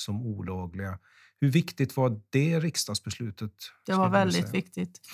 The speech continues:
Speaker 2: Det kom första januari tvåtusen nitton.
Speaker 1: Jaha, det var så
Speaker 2: Det,
Speaker 1: pass
Speaker 2: det,
Speaker 1: sent.
Speaker 2: det var otroligt viktigt att det kom, och det, då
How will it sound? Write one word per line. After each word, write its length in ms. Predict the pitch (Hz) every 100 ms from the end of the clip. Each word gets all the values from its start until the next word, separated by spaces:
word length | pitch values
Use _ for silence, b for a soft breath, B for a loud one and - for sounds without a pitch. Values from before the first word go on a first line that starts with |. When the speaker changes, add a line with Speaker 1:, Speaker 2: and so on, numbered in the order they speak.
| B B
Speaker 2:
Det 100 | 208
kom 240 | 214 196
första 360 | 196 220 - 180
januari 460 | 185 190 180 175 175
tvåtusen 500 | - 190 190 - 196
nitton. 420 | 175 - 190 196 - _ _ b b b
Speaker 1:
Jaha, 260 | 92 - 110
det 80 | 87
var 80 | 185
så 120 | 151
Speaker 2:
Det, 60 |
Speaker 1:
pass 120 | 147 196
Speaker 2:
det, 120 | 190
Speaker 1:
sent. 120 | 180
Speaker 2:
det 80 | 202
var 200 | 196 185
otroligt 600 | 202 - 202 180 185 214
viktigt 360 | 220 - 185
att 120 | 190 185
det 60 |
kom, 300 | 185 175 180
och 120 | 180
det, 180 | 190 196 180
då 220 | 202